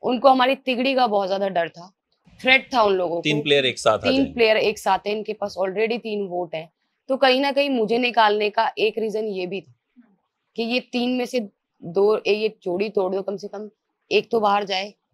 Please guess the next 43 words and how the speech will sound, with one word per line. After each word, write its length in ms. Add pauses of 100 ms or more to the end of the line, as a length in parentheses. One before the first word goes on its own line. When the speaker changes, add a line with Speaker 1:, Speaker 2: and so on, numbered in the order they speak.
(120)
Speaker 1:
तो 60
दो 200
रह 180
जाए। 240 (540)
दो 180
तो 120
already, 500
दो 200
दो 100
लोग 180
तो 240
already 240
खेल 260
रहे 100
हैं 80
वहाँ 220
पे, 180 (400)
जैसे 220
लव 420
और 480
विशाल 400
हो 100
गया, 200 (580)
शिवानी 460
और 100
चंद्रिका 480
हो 120
गई, 220 (640)
अ, 440 (540)
सना 420
मकबूल 480
और 460
साई 360
हो 120
गया, 240 (920)
नहीं 180
सॉरी, 220
सना 260
सुल्तान 360
और 120
साई 260
हो 120
गया, 220